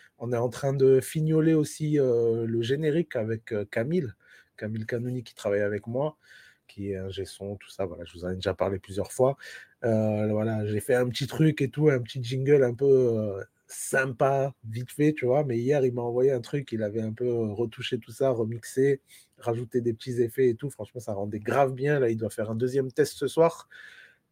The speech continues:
Et franchement, ça tue parce qu'on va avoir un bête de générique bien identifiable, je trouve. Euh, et puis, euh, quoi d'autre ? Donc ça, c'est le, le gros truc sur lequel je suis cette semaine. On a bientôt La Zone, épisode deux, qui va arriver,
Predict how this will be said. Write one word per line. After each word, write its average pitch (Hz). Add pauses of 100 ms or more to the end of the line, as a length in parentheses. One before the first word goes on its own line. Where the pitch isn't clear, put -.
Et 123
franchement, 151
ça 123
tue 151
parce 131
qu'on 110
va 110
avoir 104
un 104
bête 151
de 147
générique 139
bien 156
identifiable, 160
je 131
trouve. 185 (1040)
Euh, 117 (560)
et 135
puis, 190
euh, 139
quoi 139
d'autre ? -
Donc 113
ça, 147
c'est 127
le, 110
le 104
gros 117
truc 151
sur 127
lequel 120
je 123
suis 113
cette 110
semaine. 156
On 127
a 127
bientôt 127
La 117
Zone, 123 (220)
épisode 117
deux, 151
qui 151
va 113
arriver, 117